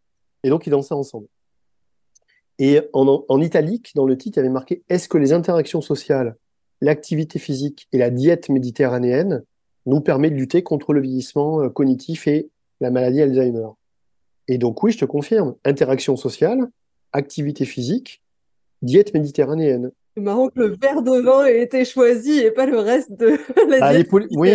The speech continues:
Speaker 1: mais les poly-,
Speaker 2: méditerranéenne.
Speaker 1: oui, mais c'est parce que les po-, les polyphénols, on sait que ça peut avoir une dose, à la bonne dose, ça peut être
Speaker 2: Mm.
Speaker 1: bénéfique sur la santé, les huiles,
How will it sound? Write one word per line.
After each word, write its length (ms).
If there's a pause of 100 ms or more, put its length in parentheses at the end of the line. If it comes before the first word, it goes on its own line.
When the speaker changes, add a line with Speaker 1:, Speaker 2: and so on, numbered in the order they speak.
Speaker 1:
mais 120
les 100
poly-, 200
Speaker 2:
méditerranéenne. 80
Speaker 1:
oui, 140
mais 80
c'est 140
parce 160
que 80
les 140
po-, 120
les 220
polyphénols, 680
on 80
sait 180
que 80
ça 280 (140)
peut 340
avoir 480
une 160
dose, 400 (240)
à 80
la 100
bonne 280
dose, 400
ça 200
peut 200
être 120 (200)
Speaker 2:
Mm. 140
Speaker 1:
bénéfique 500
sur 160
la 80
santé, 440
les 140
huiles, 400